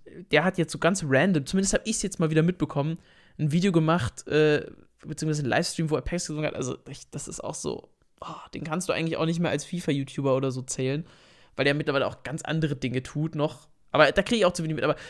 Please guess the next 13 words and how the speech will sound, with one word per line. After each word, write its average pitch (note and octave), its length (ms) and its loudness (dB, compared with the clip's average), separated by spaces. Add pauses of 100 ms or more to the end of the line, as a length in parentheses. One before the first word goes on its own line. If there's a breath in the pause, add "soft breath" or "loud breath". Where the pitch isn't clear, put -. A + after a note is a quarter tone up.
ich - 120 -4
fand's E3+ 200 4
irgendwie D#3+ 180 2
random, D3 320 4
weil C#3 100 4
plötzlich D3+ 300 -2
ist C#3 140 -6
der D3 80 4
wieder C3+ 140 2
bei C3+ 100 0
mir C3+ 120 0
aufgetaucht C#3 560 0
und - 300 -6